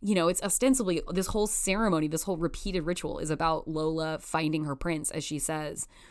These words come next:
But, like, really, actually, it's just an erotic bonding exercise between father and daughter.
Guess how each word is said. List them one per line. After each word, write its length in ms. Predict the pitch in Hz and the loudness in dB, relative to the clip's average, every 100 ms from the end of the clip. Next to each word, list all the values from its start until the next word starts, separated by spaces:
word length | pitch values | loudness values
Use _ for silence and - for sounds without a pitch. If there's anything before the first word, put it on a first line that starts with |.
| - - - | -20 -20 -2
But, 160 | 220 214 | 2 4
like, 160 | 190 - | 4 2
really, 840 | 143 143 175 247 175 143 131 147 - | -6 -2 2 4 4 2 -2 -4 -4
actually, 760 | 196 208 - 185 156 160 147 | -4 -2 0 2 0 0 -4
it's 260 | - 180 - | -4 -6 -6
just 560 | - - 180 202 - 233 | -6 -2 -2 0 0 0
an 100 | 233 | 0
erotic 680 | 160 143 151 143 156 165 160 160 - | 0 -2 -4 -2 -2 -4 -8 -8 -2
bonding 440 | 143 143 147 143 | 0 0 -2 -4
exercise 840 | - - 143 147 - - - - - | -8 -6 -6 -4 -4 -6 -8 -8 -4
between 400 | 170 160 160 143 | -2 -2 -2 -4
father 360 | 151 - - - | -4 -4 -4 -6
and 160 | - - | -6 -6
daughter. 540 | 143 - - - | -6 -8 -10 -12